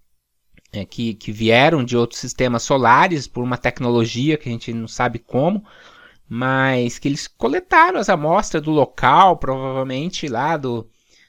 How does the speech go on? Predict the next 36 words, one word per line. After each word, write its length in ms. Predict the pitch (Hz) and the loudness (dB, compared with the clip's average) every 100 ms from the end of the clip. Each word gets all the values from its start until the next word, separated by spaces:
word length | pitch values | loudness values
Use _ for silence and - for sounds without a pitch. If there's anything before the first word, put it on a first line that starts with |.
| _ _ | _ _
né, 320 | 107 160 143 | -12 -10 -8
de, 160 | 104 90 | -8 -8
de, 260 | 101 98 95 104 - _ | -8 -8 -10 -16 -20 _
da 260 | - 92 104 | -20 -12 -6
vegetação, 1080 | 104 101 110 131 - - 120 156 156 147 127 | -4 -4 -4 -6 -6 -2 0 2 0 0 -2
dos 240 | 110 110 | -4 -2
animais 840 | 120 113 110 127 160 160 156 135 | 0 0 2 4 4 4 4 0
e 140 | 151 - | -4 -8
do 140 | - | -10
ser 200 | - 381 | -6 -2
humano 440 | 403 254 202 202 | -2 2 2 2
<laughs> 20 | 170 | 2
também, 320 | 156 147 151 | 2 2 0
de 80 | - | 0
certa 260 | 143 139 | 0 -2
forma, 420 | - 135 160 190 - _ _ _ _ _ _ | 0 2 2 0 -6 _ _ _ _ _ _
por 140 | 139 135 | -4 2
meio 300 | 135 139 123 | 4 4 4
de, 140 | 123 | -2
do 220 | 113 120 | -4 -4
sangue 460 | 117 - 131 185 151 | -4 0 2 2 2
da 100 | 135 | 2
população, 720 | 131 - 131 120 - 160 214 | 0 0 0 0 2 0 2
né? 320 | 180 370 202 - | -2 -4 -6 -8
Olha 240 | 139 160 | -12 -12
que 120 | - | -16
coisa. 380 | - 165 185 175 _ _ _ _ _ _ _ _ | -2 2 2 -2 _ _ _ _ _ _ _ _
E, 340 | - 135 147 | -8 -8 -6
e 40 | 156 | -2
certamente 600 | - 196 240 185 208 294 | 2 4 4 2 0 -2
eles 220 | 311 - | -4 -6
estão 260 | 330 294 277 | -4 -2 -2
nos 160 | 320 | -4
estudando 520 | 302 - 240 208 220 | -8 -6 -2 0 0
de 120 | 285 - | -2 -10
perto. 720 | - 180 202 226 226 120 | 2 6 6 6 0 -10